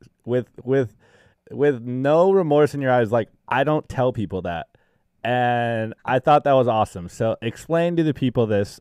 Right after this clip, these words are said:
I, I know you kind of already got into it, but for, for the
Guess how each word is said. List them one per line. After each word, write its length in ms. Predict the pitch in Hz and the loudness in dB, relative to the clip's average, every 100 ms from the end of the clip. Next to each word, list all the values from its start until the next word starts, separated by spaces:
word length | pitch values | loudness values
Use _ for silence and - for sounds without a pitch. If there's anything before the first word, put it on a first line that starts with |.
| - | -6
I, 200 | 110 131 | 0 0
I 120 | 120 | 0
know 140 | 131 143 | -2 0
you 180 | 170 170 | -2 -2
kind 220 | 156 147 | -4 -2
of 80 | 131 | 0
already 240 | 127 127 | 0 0
got 180 | 120 120 | -2 -2
into 280 | 120 - 147 | -4 -4 -2
it, 160 | 151 _ _ _ _ _ _ | -4 _ _ _ _ _ _
but 340 | 113 110 107 | -4 -2 -4
for, 420 | - 120 113 113 - | -8 -4 -2 -2 -4
for 180 | - 120 | -6 -4
the 360 | 113 110 104 | -2 -2 -2